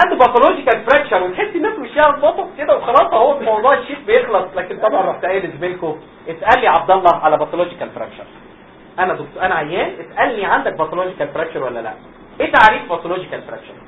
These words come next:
اللي موجود معانا؟ ايه التعريف؟ يقول لك ايه؟ قول كده مالتيبل تروما، يبقى لازم مالتيبل، وماينور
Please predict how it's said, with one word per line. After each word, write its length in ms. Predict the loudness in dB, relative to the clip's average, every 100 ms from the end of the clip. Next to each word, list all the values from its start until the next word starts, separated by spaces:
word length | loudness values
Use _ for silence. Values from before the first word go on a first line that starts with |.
| -20 -12
اللي 100 | -8
موجود 200 | -6 -4
معانا؟ 280 | -6 -6 -12 -14
ايه 60 | -8
التعريف؟ 300 | -4 -4 -8 -16 -18 -20 -20 -20 -14 -4
يقول 100 | -4
لك 140 | -2
ايه؟ 200 | -6 -4
قول 140 | -6
كده 220 | -4 -4 -6 -12 -18 -18 -16 -18 -18 -20 -2 4
مالتيبل 380 | 4 2 -6 -4
تروما، 260 | -4 -4 -10 -20 -20 -20 -10 2
يبقى 180 | 4 6
لازم 180 | 4 4
مالتيبل، 320 | 2 2 -8 -18 -20 -20 -20 -20 -2
وماينور 540 | 4 6 6 4 -2